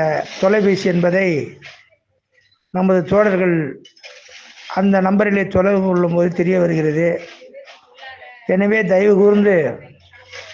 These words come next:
அந்த நம்பருக்கு மீண்டும் தொலைபேசியிலே பேசி, அந்த அப்பாவி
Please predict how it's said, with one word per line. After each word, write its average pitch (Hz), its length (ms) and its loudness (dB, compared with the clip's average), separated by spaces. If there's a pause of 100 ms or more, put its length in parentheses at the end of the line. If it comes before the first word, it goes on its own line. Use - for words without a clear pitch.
(1040)
அந்த 190 280 0
நம்பருக்கு 208 540 2
மீண்டும் 208 440 2
தொலைபேசியிலே 190 680 0
பேசி, 190 380 0 (2250)
அந்த 196 220 0
அப்பாவி 226 520 0